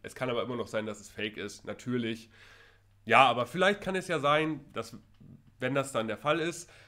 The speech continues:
dass sie die, vielleicht die Untertasse abgeschossen haben oder so, also das Militär, ähm,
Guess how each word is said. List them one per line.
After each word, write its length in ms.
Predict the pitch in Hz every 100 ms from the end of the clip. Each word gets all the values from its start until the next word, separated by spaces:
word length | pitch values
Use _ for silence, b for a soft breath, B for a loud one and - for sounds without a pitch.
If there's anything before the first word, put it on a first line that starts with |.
| B B - -
dass 180 | 127 -
sie 100 | 147
die, 200 | 151 135 - - _
vielleicht 440 | - 135 135 -
die 60 | -
Untertasse 420 | 143 143 139 131
abgeschossen 580 | 104 - 151 175 170 175
haben 300 | 170 165 175
oder 240 | 160 170
so, 320 | 151 165 170 160
also 260 | 127 123
das 240 | 127 127 123
Militär, 840 | 147 147 143 160 160 160 160 - -
ähm, 600 | - 120 120 120 117 110